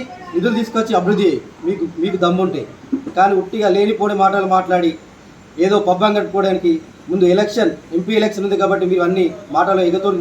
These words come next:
మాటలు మాట్లాడుతారు. ఏ ఒక్కటి లేదు. మీరు మతాలలో, కులాలలో చిచ్చు పెట్టడం తప్ప మీరు ఎటువంటి రాజకీయంలో, ఎటువంటి అభివృద్ధిలో మీరు పాల్పంచుకోలేరు. ఆర్మూర్ అభివృద్ధికి కాంగ్రెస్ పార్టీ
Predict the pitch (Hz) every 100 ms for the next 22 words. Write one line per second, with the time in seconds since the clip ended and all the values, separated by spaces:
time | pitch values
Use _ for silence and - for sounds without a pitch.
0 | 175 175 165 160 156 131 120 - - -
1 | - 170 208 214 220 214 202 180 170 185
2 | 226 226 220 214 202 185 175 - - -
3 | - 202 202 208 202 196 202 196 202 180
4 | 180 185 220 247 - - - - - 175
5 | 202 180 208 233 233 226 170 - - -
6 | - - - - - - 170 208 208 208
7 | 202 196 - 135 156 175 226 214 - 214
8 | 208 202 180 160 190 202 202 202 202 202
9 | 220 - 170 214 220 220 196 151 - -
10 | - - - 165 214 185 220 220 170 -
11 | - 170 190 202 208 202 202 196